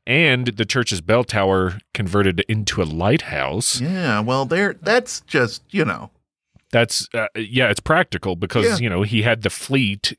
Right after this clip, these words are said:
Speaker 1: going up, uh, the, what, east side of
Speaker 2: Mm-hmm.
Speaker 1: Italy there. And, um, why not? It's, it's a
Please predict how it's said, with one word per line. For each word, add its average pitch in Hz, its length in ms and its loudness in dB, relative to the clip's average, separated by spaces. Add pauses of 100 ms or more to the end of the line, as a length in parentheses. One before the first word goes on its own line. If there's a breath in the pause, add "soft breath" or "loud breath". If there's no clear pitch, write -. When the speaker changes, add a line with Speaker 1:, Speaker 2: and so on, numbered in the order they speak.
Speaker 1:
going 104 300 0
up, 98 260 2
uh, 92 420 4 (160)
the, 90 520 -2
what, 92 240 0
east 101 260 -2
side 98 340 4
of 90 120 2
Speaker 2:
Mm-hmm. 113 340 -2
Speaker 1:
Italy 95 300 2
there. 80 340 0
And, 78 240 -6 (680 loud breath)
um, 85 560 0
why 90 340 0
not? 98 340 4
It's, - 460 -4
it's - 220 -10
a 85 60 -6